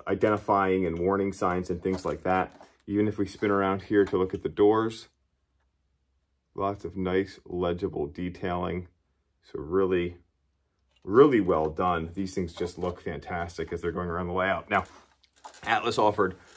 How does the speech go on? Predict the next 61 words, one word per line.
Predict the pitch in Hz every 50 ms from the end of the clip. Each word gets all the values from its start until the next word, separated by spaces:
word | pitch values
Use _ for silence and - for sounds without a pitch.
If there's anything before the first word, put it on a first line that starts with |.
| - - _ _ _ _ _ _ _ _ _
five | _ - 117 120 131 143 151 143
road | 139 139 135 139 139
names | 127 123 131 135 139 135 139 139 135 -
and | - 101 104 98 95 90
four | - - - 123 123 131 127 117
road | 117 110 107 107
numbers | 110 104 104 101 107 107
for | - - - - 110 107 110 - -
each | 101 95 90 -
road | 131 151 165 151
name. | 127 104 95 95 92
So | - 104
do | 92 104
the | 95 101
math, | 101 98 95 - 107
you | 110
could | 98
have | 95 90
gotten | 104 98 - 80
twenty | - - - - 120 120 123 123
of | 120 110 110
these | 120 117 - 107
with, | 98 95 - - _ _ _ _ _ _ _ _ _ _ _ _ _ _
I | - 110 127
was | 147 147 139
able | 151 139 139
to | 131
pick | 131 - 139 131 123
up | 120 - 113
one | 113 110 104
of, | 101 95 - - -
at | 104
least | 120 156 160 -
one | 151 117
of | 101 98 -
each. | 82 76 71 -
I've | 101 92 -
got | 92 - - -
three | - 107 123 143 165
B | 160 151 139 131
N | 120
S | 110 104 101 -
F, | 101 87 85 87 -
one | 98 104 110 117 120
is | 107 107 113
not | 104 98 92
here | - 92 95 92
yet. | 90 87 92 92 - - - - _ _ - - - _ _
I've | - - -
got | - 87 - - -
two | - 143 147 156
C | - - 143 127
P, | 120 120 - 123 113 110 110 104 107 - -
another | 95 95 98 101 107 113 110
one's | 110 107 101 95
on | 104 95 92 87
the | 82
way. | 85 85 80 78 78 80 78 - - - - - - -
I've | - 87
got | 98 95 - - -
one | 95 95 101 107 110 113 113 - -